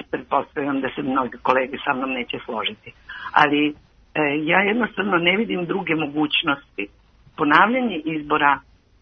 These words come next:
bi dovelo ne samo Nemačku u jednu, to je sve naravno moguće i predviđeno i ustavom i postoje i procedure za to, e, i da bi s-, i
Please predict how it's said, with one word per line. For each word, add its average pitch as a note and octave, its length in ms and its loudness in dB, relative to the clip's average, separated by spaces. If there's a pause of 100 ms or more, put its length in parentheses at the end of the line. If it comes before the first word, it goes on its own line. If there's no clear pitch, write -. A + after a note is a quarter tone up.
bi D3 480 0 (220)
dovelo F#3+ 520 0
ne G#3 240 -6
samo D4 180 0
Nemačku E3 520 -2
u C3 80 -4
jednu, C3+ 400 -2
to F#3 120 0
je F#3+ 140 2
sve B3 120 0
naravno F#3+ 420 2
moguće D3 560 0
i B2+ 140 -12
predviđeno D#3 760 -4
i F3+ 160 -2
ustavom D3 680 -2
i D3+ 100 -4
postoje D3+ 840 -2
i B2+ 100 -8
procedure E3 680 -2
za D3 120 -8
to, C#3+ 320 -4 (680)
e, B2+ 340 -4 (180)
i C#3 340 -6
da C#3+ 120 -6
bi - 120 -6
s-, - 160 -14 (340)
i - 100 -2